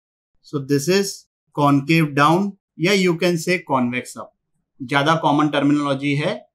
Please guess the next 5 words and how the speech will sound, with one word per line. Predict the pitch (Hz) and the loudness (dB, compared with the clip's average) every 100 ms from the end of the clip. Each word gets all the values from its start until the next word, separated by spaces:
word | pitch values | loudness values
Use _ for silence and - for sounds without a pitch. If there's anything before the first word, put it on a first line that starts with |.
| _ | _
कॉन्केव | 120 120 127 127 | -4 -2 -2 -4
डाउन। | 120 110 107 - - - _ _ _ _ 147 | -4 -10 -12 -20 -20 -20 _ _ _ _ -4
ये | 143 156 143 - _ _ 143 | 0 0 -2 -10 _ _ -6
decreasing | 131 139 156 156 180 | -2 2 2 4 2
function, | 165 160 156 202 | 2 2 0 -4